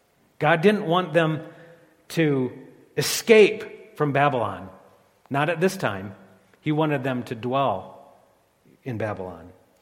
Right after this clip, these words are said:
He wanted them to stay there and seek what was best for everyone, even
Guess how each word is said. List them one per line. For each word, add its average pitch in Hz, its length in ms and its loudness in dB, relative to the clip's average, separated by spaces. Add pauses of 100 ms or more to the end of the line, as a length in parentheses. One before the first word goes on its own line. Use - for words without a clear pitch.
(120)
He 131 100 -8
wanted 151 300 0
them 131 120 -4
to 120 60 -8
stay 170 320 2
there 180 240 4
and 135 160 -4
seek 190 260 -2
what 156 120 0
was 127 160 -4
best 139 360 0 (360)
for 135 180 -4
everyone, 123 600 -2
even 147 500 -4